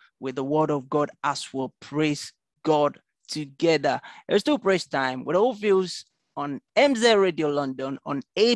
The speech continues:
P Radio U K, and we've been blasting some great songs, great, great, great songs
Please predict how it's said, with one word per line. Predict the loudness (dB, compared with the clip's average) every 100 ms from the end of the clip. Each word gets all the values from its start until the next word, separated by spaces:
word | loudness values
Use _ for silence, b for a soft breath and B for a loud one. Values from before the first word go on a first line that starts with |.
| 0
P | -6 -6
Radio | -4 -4 -4 -4 -4
U | -6 -8 -8
K, | -6 -6 -4
and | -4
we've | -4 -4
been | -2 -2
blasting | 0 0 0 0 -4
some | -4 -4 -6 -8
great | -2 0 0
songs, | -4 -2 -2 -2 -6
great, | -2 -2 -2
great, | -4 -4
great | -4 -6
songs | -4 -4 -4